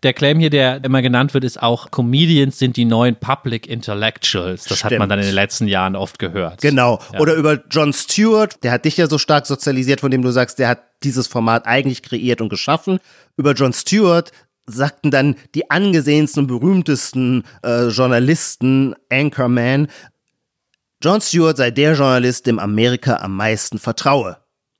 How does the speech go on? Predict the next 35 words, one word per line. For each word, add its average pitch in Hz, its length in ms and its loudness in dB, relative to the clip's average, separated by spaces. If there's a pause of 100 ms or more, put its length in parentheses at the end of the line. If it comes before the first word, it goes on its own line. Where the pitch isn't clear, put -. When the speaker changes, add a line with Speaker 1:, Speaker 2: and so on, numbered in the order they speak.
(500)
Speaker 2:
Also 123 180 0
daran 127 300 0
sieht 165 140 0
man 156 120 0
schon 139 160 0
diesen 135 240 -2
Paradigmenwechsel. 113 960 -2
Früher 143 420 0
war 131 220 2 (140)
ein 120 280 -2
solcher 117 520 -2 (220)
Komiker, 135 600 2
der 120 220 -4
wurde 123 300 0
daran 123 280 2
gemessen, 127 360 0
dass 113 140 0
er 113 80 -4
die 113 100 -4
Leute 113 320 0
unterhält 117 380 -2
und 120 80 -2
sie 113 120 -2
ihn 104 60 -2
lustig 180 380 -2
finden. 113 260 0
Aber 104 160 -2
natürlich 110 340 -2
war 113 100 4
er 110 60 4
nicht 143 220 2 (200)
die 120 100 -8
Quelle 135 460 2 (540)
vertrauenswürdiger 131 1000 0
Kritik - 600 -4